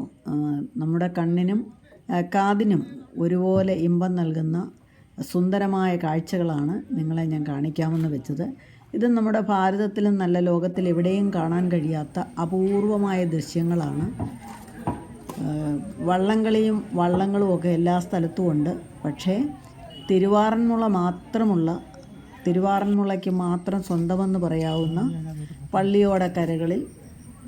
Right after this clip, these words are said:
പ്രാധാന്യമുള്ള ഞങ്ങളുടെ പോത്തൂർ പടിഞ്ഞാറ് കരയുടെ മൂന്നാമത്തെ പള്ളിയോടം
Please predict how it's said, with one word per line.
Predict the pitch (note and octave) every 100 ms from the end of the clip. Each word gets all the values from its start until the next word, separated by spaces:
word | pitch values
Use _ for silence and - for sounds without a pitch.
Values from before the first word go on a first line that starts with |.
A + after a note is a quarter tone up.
| - - - - - - E3 - - - - - -
പ്രാധാന്യമുള്ള | G3 G3+ G3 G#3+ G#3+ G#3 G3+ A#3
ഞങ്ങളുടെ | B3 G3 G3+ F#3+ F#3
പോത്തൂർ | F#3 F3+ F#3 F3
പടിഞ്ഞാറ് | F3 E3 E3+ E3+ E3
കരയുടെ | D#3+ D#3 D#3+ D#3+ C4 - - - - - -
മൂന്നാമത്തെ | F#3 G3 A3+ A3+ A3 G#3 G3+ F3
പള്ളിയോടം | E3+ D#3+ E3+ F3 E3+